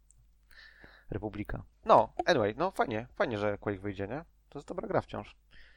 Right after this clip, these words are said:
Jest bardzo, bardzo aktywna scena. Ciekaw jestem, czy w jakikolwiek sposób, y, id, tudzież Bethesda, tudzież Microsoft spróbuje się podpiąć do, do tego, że jest masa ludzi, którzy robią mapy i mody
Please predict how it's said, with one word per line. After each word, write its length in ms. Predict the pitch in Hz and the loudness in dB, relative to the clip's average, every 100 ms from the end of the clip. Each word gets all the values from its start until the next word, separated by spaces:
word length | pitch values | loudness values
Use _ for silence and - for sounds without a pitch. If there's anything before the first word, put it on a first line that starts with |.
| _ | _
Jest 140 | 127 113 | -6 6
bardzo, 340 | 113 139 131 | 10 10 8
bardzo 220 | 131 - | 4 4
aktywna 260 | 131 123 123 | 2 -2 -4
scena. 260 | - 131 107 | 0 0 0
Ciekaw 200 | 151 156 | -2 -4
jestem, 180 | 151 | -6
czy 60 | 127 | -6
w 40 | |
jakikolwiek 420 | 123 131 135 120 - | -8 -4 -4 -4 -8
sposób, 500 | - 123 127 113 - | -6 -6 -6 -10 -10
y, 340 | - 110 104 - | -8 -6 -8 -10
id, 260 | 113 110 110 - - - - _ | -10 -8 -10 -10 -20 -20 -20 _
tudzież 260 | - 107 107 | -8 -6 -4
Bethesda, 440 | 104 110 110 107 | -2 2 2 0
tudzież 260 | 104 104 101 | -4 -6 -6
Microsoft 640 | 107 104 110 113 104 - - - - | -4 -4 -2 -2 -2 -6 -20 -20 -20
spróbuje 360 | - 113 113 110 | -16 -6 -2 0
się 120 | 117 | 0
podpiąć 380 | 120 - 113 95 | -2 -4 -6 -2
do, 460 | 110 107 107 110 107 | 0 0 0 -2 -4
do 100 | 104 | -2
tego, 280 | 107 104 101 | -2 -2 -6
że 540 | 98 104 104 104 104 | -2 0 2 0 -2
jest 260 | 104 104 104 | -4 -8 -4
masa 300 | 110 107 110 | -2 0 -2
ludzi, 200 | 104 104 | -4 -8
którzy 240 | - 95 | -12 -10
robią 400 | 101 101 101 101 101 | -8 -6 -4 -6 -10
mapy 560 | 104 107 104 104 101 101 - - - | 0 2 2 0 -4 -6 -10 -20 -12
i 80 | 110 | -2
mody 400 | 120 107 101 | 0 2 -2